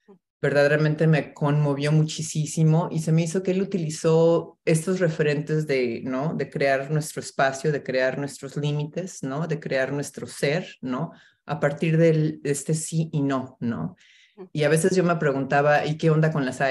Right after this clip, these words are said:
áreas grises?". Pero bueno, esta es, esta es a lo mejor una conversación a la, a la cual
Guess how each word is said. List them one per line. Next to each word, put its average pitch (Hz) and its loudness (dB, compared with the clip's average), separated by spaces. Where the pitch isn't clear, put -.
áreas 143 -2
grises?". 185 -2
Pero 147 0
bueno, 143 2
esta 143 -2
es, 156 -4
esta - -4
es 151 -4
a 147 -2
lo 135 -4
mejor 135 -2
una 147 -2
conversación 127 -2
a 139 0
la, 135 -2
a 131 -2
la 120 0
cual 131 -2